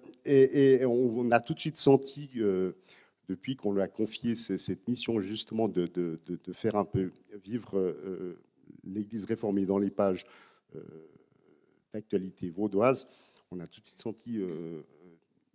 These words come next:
une, une présence accrue. Alors évidemment, il y a des faits d'actualité, style Saint-Laurent, des choses comme ça qu'on couvre, mais, euh, il, on a aussi fait des, des, des, des choses sur la, la, la consécration du dernier pasteur, euh, sur les,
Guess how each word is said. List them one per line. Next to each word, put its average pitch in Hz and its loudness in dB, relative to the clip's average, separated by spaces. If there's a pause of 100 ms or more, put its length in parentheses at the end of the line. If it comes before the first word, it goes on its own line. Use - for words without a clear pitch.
(140)
une, 95 -14 (100)
une 101 -12
présence 104 -2
accrue. 95 -4 (220)
Alors 85 -16
évidemment, 104 0
il 101 4
y 92 0
a 87 -6
des 85 -14
faits 87 -12
d'actualité, 85 -16
style - -14
Saint-Laurent, 85 -16
des 78 -18
choses 92 -16
comme 92 -18
ça 85 -12
qu'on 82 -14
couvre, - -8
mais, 95 0
euh, 95 -6
il, 101 -12 (460)
on 87 -16
a 92 -12
aussi - -8
fait 95 -8
des, 90 -14
des, 87 -18
des, 90 -16 (400)
des 87 -20
choses 101 -8
sur 85 -8
la, 82 -12
la, 82 -18
la 85 -20
consécration 95 -8
du 82 -14
dernier 82 -8
pasteur, 104 -4
euh, 92 -4
sur - -10
les, 85 -16